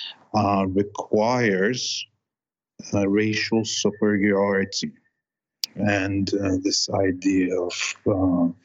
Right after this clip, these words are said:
the manifest destiny of leading humanity, and that anybody that doesn't agree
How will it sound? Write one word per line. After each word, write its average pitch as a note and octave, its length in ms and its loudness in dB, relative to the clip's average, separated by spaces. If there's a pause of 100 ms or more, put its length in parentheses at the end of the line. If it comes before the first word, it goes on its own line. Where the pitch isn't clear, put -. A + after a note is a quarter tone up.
(500)
the F2+ 500 2
manifest F#2+ 720 0
destiny - 500 0
of - 240 -4
leading F#2+ 440 0
humanity, F#2 960 0 (800)
and F#2 300 0
that F#2 260 0
anybody G2+ 580 2
that F#2+ 240 -4
doesn't G#2+ 480 0
agree A#2 560 2